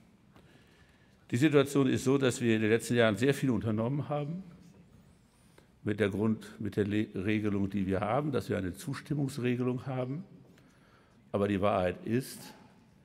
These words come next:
unsere Organspenderzahlen sind nicht akzeptabel, wenn man auf der anderen Seite das Problem sieht. Und wir haben mittlerweile mit dieser Zustimmungslösung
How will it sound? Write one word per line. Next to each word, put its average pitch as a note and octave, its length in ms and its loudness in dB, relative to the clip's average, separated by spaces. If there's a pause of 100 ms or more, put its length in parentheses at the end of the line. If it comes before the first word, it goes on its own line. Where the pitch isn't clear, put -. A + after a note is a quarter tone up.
(920)
unsere G2+ 280 -2
Organspenderzahlen G2+ 1120 0 (160)
sind - 360 -6 (420)
nicht G#2+ 360 -4 (840)
akzeptabel, A2 840 -4 (920)
wenn G2 140 2
man A2+ 140 2
auf A2+ 120 -4
der - 180 -2
anderen F#2+ 260 -2
Seite G2 300 -2
das G2+ 140 -6
Problem D#2+ 420 -8
sieht. - 340 -16 (580)
Und F#2+ 120 -8
wir G2 140 2
haben A2+ 220 0
mittlerweile A2+ 720 0 (920)
mit A#2 160 0
dieser G#2+ 260 0
Zustimmungslösung B2 1120 -2